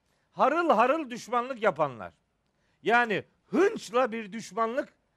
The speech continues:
faaliyeti içerisine girenler. Fel muriyati kadhan. Öfke ateşi saçanlar etrafa. Fel mugirati subhan.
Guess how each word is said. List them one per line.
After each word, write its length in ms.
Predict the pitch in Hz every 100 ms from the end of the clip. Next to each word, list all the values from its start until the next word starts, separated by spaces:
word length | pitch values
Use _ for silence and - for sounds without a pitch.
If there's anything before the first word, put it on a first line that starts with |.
| _
faaliyeti 600 | - 247 226 226 214 214 247
içerisine 520 | 175 208 185 226 214
girenler. 520 | 190 170 160 151 104 _ _ _ _ _ _ _ _ _ _ _ _ -
Fel 160 | 202 254
muriyati 680 | 269 285 277 277 294 262
kadhan. 520 | 247 285 214 170 135 95 _ _
Öfke 440 | 233 262 - - 330
ateşi 500 | 240 220 254 247 320
saçanlar 580 | 226 208 190 165 131 117
etrafa. 560 | 151 139 120 90 87 _ _ _ _ _ _ _ _ _ -
Fel 240 | 240 269
mugirati 680 | 277 262 277 262 294 269 254
subhan. 540 | - 311 185 180 113